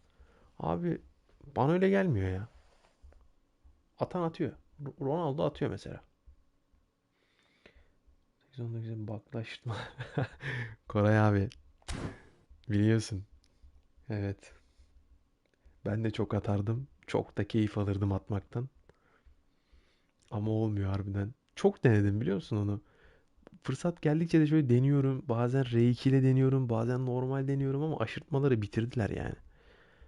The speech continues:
Çok klas. İnceden böyle doksana bırakıyorduk mis gibi. Onu şey de çok yapardı bu arada.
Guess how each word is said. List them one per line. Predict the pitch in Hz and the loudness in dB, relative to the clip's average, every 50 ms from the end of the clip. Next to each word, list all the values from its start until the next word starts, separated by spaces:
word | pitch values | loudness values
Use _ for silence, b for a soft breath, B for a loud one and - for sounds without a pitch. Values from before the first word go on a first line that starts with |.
| b b b - | b b b -10
Çok | - - 175 165 - - | -2 -2 -2 -2 -2 -2
klas. | - 135 131 135 135 - - | 0 0 2 2 0 -2 -2
İnceden | - 147 160 165 156 151 151 143 139 135 139 139 | -2 2 2 4 4 4 4 4 4 4 4 4
böyle | 147 143 139 | 4 4 4
doksana | 135 131 127 - - - 143 151 143 | 4 2 2 0 0 0 2 2 2
bırakıyorduk | 139 135 135 - - - 139 127 120 - - | 2 2 2 0 0 -2 -2 -2 -2 -4 -4
mis | 123 113 - - | -8 -8 -8 -6
gibi. | - - 107 113 120 143 - _ _ _ _ _ _ _ _ _ _ _ _ _ _ _ _ _ _ _ _ _ _ _ _ _ _ - | -4 -2 -2 0 -2 -2 -4 _ _ _ _ _ _ _ _ _ _ _ _ _ _ _ _ _ _ _ _ _ _ _ _ _ _ -6
Onu | - 117 113 127 127 | -2 0 0 2 2
şey | - - 123 127 | 2 4 4 4
de | 139 135 | 4 4
çok | - 127 113 113 - | 2 2 0 2 2
yapardı | 104 98 - 107 101 95 101 95 | 0 2 2 2 0 2 0 0
bu | 98 98 | 0 2
arada. | 98 95 95 95 92 90 - | 2 2 2 0 0 -2 -4